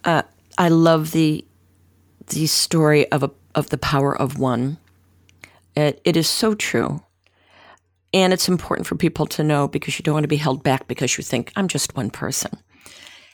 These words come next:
And we had a podcast that I found also profound because we interviewed three, um, conservationists and, uh,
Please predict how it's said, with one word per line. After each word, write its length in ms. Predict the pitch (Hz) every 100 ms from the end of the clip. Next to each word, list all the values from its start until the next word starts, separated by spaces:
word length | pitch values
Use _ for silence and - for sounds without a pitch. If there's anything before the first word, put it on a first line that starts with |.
| _ _ -
And 460 | 190 185 180 202 - _ _
we 220 | 185 202
had 160 | 214 185
a 60 |
podcast 640 | 156 - 165 165 156 151 -
that 180 | - - _ -
I 240 | 165 165
found 640 | 165 - 151 151 160 - - -
also 500 | 151 156 - 151 147 - _
profound 560 | - 147 - 139 143 147
because 480 | 139 - 156 147 - - - - - - -
we 540 | 175 180 175 165 - _ -
interviewed 400 | 190 185 175 160
three, 680 | - - 202 202 196 208 - - - - _ 170
um, 420 | 160 156 151 151 _ _ _ _ _
conservationists 1120 | - 202 - 170 156 160 - 147 - 147 -
and, 240 | 147 151 147 - - -
uh, 120 | -